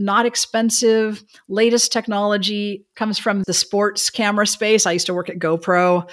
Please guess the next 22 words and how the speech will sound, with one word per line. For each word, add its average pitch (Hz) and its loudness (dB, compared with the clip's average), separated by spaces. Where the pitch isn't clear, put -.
It's 175 -6
just 185 -4
a 190 -6
gadget. 175 -4
But 214 -4
this 262 0
gadget 226 0
is 185 -2
enabling 180 -2
hybrid 190 0
meetings 220 -2
for 190 2
one 196 0
percent 220 -2
of 175 -4
the 180 0
price 220 -2
of 185 -2
the 190 -2
typical 233 2
meeting 214 0
room 220 0